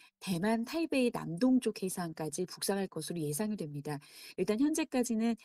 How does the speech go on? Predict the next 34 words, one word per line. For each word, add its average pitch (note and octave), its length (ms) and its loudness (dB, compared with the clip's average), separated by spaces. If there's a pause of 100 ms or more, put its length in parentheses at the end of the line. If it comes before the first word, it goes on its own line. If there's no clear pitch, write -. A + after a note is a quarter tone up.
(160)
이 E3+ 80 -8
강한 G3 380 -2
태풍 F#3+ 320 -4
마와르가 F3 560 -2
우리나라에 G#3 480 0
직접적인 G#3 720 -2
영향을 E3+ 340 -4
줄 - 140 -10
가능성은 D#3+ 680 -6 (320)
아주 F3 260 4
적을 E3 280 0
것으로 D3+ 300 -6
예상이 F3+ 300 -2
됩니다. D3 400 -10 (420)
실제 D#4 280 0
간헐적으로 A3+ 800 2
십 F4 220 4
년에 E4 340 2
세 C4+ 160 0
번꼴로 B3+ 480 4
우리나라에 E3+ 640 0 (260)
가장 A3 380 2
이른 F3 180 -6
태풍은 G3 440 -6 (340)
유월에 B3 420 4
발생을 D#3+ 520 -6
하기도 F3 280 -6
했는데 F#3 560 0 (400)
오월에 C#4 400 8
태풍에 G#3 360 -2
영향을 E3+ 380 -4
주기는 D#3 420 -6
좀 D3+ 140 -10
희박하거든요. D3 840 -6